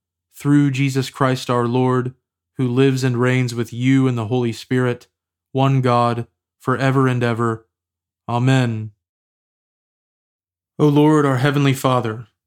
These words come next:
almighty and everlasting God, you have brought us safely to the beginning of this day. Defend us by your mighty power,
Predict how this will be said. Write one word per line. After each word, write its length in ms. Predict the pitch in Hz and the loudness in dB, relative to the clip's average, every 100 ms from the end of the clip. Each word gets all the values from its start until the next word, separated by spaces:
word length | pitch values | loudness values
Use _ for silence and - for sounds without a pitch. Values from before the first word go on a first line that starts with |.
| _ | _
almighty 580 | 139 127 127 139 135 135 | 0 2 2 2 2 0
and 100 | 127 | 0
everlasting 800 | 135 135 127 120 123 - 127 120 | 0 0 0 0 -2 -4 -2 0
God, 440 | 113 107 120 117 _ _ - | 0 -2 -8 -16 _ _ -10
you 120 | 123 | -2
have 200 | 131 123 | -2 2
brought 220 | 135 135 | 0 2
us 140 | 127 | -2
safely 560 | - 139 139 139 120 110 | 0 0 0 -2 -4 -6
to 160 | - 127 | -6 -4
the 80 | |
beginning 360 | 123 123 127 120 | -2 0 0 0
of 140 | 113 | -4
this 220 | 113 110 - | -4 -6 -6
day. 400 | 113 104 101 - _ _ _ _ _ _ - | -6 -6 -10 -20 _ _ _ _ _ _ -6
Defend 360 | 135 151 151 | -2 0 2
us 240 | 147 147 - | 2 -2 -2
by 160 | 135 | 0
your 140 | 131 127 | 2 2
mighty 320 | 120 127 131 | 2 0 -2
power, 560 | 131 123 123 131 135 | -2 -2 0 -2 -6